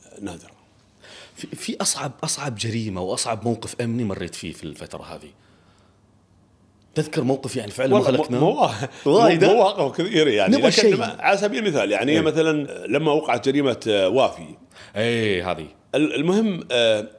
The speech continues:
Speaker 1: في، في هذه ال-، الجريمة وقعت، كان في يعني عندي، آه،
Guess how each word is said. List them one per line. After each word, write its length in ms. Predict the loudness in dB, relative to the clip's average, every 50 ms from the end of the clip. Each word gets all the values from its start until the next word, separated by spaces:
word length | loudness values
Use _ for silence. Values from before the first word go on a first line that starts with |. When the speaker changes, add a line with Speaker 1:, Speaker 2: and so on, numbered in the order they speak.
| _ -18 -8
Speaker 1:
في، 260 | -2 0 0 0 0 -2
في 200 | -4 -4 -2 0
هذه 180 | 2 2 2
ال-، 220 | 0 -2 -2 -2 -2
الجريمة 880 | -4 -4 -4 -6 -8 -6 -2 -2 0 0 0 0 0 0 0 -2 -4 -6 -14 _ _ _ _ _ _ _ _ _ _ _ _ _ _ _ _ -6
وقعت، 600 | -2 -2 -2 -2 -2 -2 -2 -2 -2 -4 -8 -20 -12 -4
كان 320 | 0 0 2 2 2 0 -4
في 420 | -6 -6 -6 -4 -2 -2 -2 -2
يعني 400 | -4 -6 -6 -6 -4 -4 -4 -4
عندي، 420 | -4 -4 -4 -2 -2 0 0 2 2
آه، 280 | 0 0 -2 -4 -6